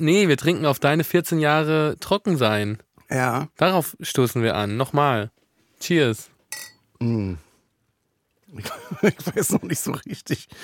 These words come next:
Speaker 2: was ich davon halten soll.
Speaker 1: Ich meine, als man neun war, hat das irgendwie besser geschmeckt.
Speaker 2: Ich glaube, dass die Party, wenn wir das weiter trinken, nicht so lange gehen wird.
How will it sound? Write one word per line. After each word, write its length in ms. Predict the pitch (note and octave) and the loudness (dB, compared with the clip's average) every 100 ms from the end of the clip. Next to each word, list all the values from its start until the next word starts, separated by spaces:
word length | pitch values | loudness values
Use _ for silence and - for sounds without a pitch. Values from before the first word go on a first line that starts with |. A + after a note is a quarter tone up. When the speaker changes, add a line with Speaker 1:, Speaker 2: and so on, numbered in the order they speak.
| - - | -18 0
Speaker 2:
was 220 | A#3 - | 0 0
ich 80 | - F#3 | -6 -4
davon 380 | - F3 D3 B2+ | -4 0 0 2
halten 400 | E3 D#3+ - C3+ | 4 2 0 0
soll. 300 | A2 A2 - - - - - - | 2 2 -2 -16 -20 -20 -20 -12
Speaker 1:
Ich 160 | C3+ | -2
meine, 200 | D#3 C#3+ | 2 2
als 200 | D3+ - | 0 0
man 160 | D3 C3+ | 2 4
neun 260 | C3 D#3+ F3+ | 4 4 4
war, 160 | F#3+ | 2
hat 120 | F3+ E3+ | 2 -2
das 100 | E3+ | -2
irgendwie 180 | F3 | 0
besser 260 | D#3 D#3+ C#3+ | 2 2 2
geschmeckt. 560 | A#2+ - A#2+ A#2 A#2 - | 0 -2 -2 -2 -4 -14
Speaker 2:
Ich 80 | A#2+ | -8
glaube, 260 | A#2+ B2 C#3 | -2 -2 -2
dass 160 | C3+ | -6
die 100 | C3+ | -8
Party, 440 | - C3 C3 D3+ C3 | -4 -2 -2 -4 -4
wenn 120 | C3+ | -2
wir 100 | C3+ | -4
das 200 | C3 - | -4 -2
weiter 240 | A#2 C3+ | -2 -4
trinken, 260 | D3 D#3 D3 | -6 -8 -6
nicht 120 | B2 | -8
so 100 | - | -6
lange 240 | C3 C3 B2 | -4 -4 -4
gehen 320 | B2+ C#3 G#2+ | -4 -4 -4
wird. 220 | G#2+ | -6